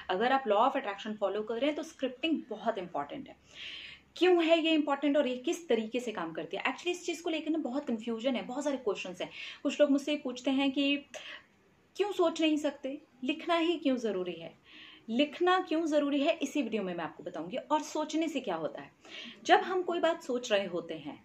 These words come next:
तो हमें लगता है कि हम सिर्फ वो एक बात सोच रहे हैं।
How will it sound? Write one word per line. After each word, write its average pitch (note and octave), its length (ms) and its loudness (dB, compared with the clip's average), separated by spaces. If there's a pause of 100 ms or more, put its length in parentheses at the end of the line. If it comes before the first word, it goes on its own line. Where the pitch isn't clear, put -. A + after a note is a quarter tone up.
(300)
तो F4 80 4
हमें F#4 240 4
लगता B3 400 4
है F4+ 220 4
कि D4+ 120 -2
हम D4+ 160 4
सिर्फ F4+ 260 0
वो F4 160 0
एक C4+ 260 0
बात A#3 220 -2
सोच - 300 -4
रहे D3 120 -2
हैं। D3 240 -10